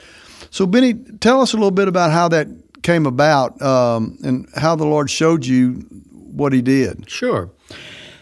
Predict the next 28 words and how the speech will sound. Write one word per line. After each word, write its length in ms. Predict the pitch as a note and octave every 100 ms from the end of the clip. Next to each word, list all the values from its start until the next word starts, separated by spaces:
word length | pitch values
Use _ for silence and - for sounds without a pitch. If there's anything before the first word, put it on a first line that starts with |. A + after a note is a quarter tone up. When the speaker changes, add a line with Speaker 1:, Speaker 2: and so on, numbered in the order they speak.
| _
Speaker 2:
Uh, 360 | F#3 F3+ E3+ D#3 - D3
I 160 | E3+
was 280 | A3 G#3 E3
in 360 | E3+ D#3 C#3+ B2+ - -
Nairobi, 540 | B2+ D3+ F3+ F#3+ F#3+
Kenya, 540 | F3+ F3+ D3 B2+ D3+ - _ _ -
March 340 | B2 C3+ C#3+ B2+
of 60 |
nineteen 460 | C3+ C#3 C3 - D3
ninety-nine, 760 | C#3 C#3 C#3+ C3 A2+ A2+ C3 - C3+
at 160 | G#2+
a 140 | G#2+ G2
ministers' 640 | - B2+ E3+ G3 - A#2+ -
conference 640 | - A#2+ B2 C#3+ C#3+ -
and 180 | A#2+ A2+
as 260 | A#2 A#2 A#2+
well 220 | B2+ B2+
as 140 | A#2
a, 240 | A2 G2 G2 - - - _ -
uh, 220 | G2+ G2+
evangelistic 720 | A2+ C#3 B2 C3 C#3+ - A2+
outreach 520 | A#2+ A#2 - A2+ A2+ -
with, 260 | A2+ F2+ -
outreach 460 | A#2+ A2 A2+ A2+ -
with 160 | A2
Doctor 320 | A#2 A#2 A2
Jerry 320 | A2+ A2+ A#2 A2
Savelle. 560 | - G#2 A#2 F#2 G2+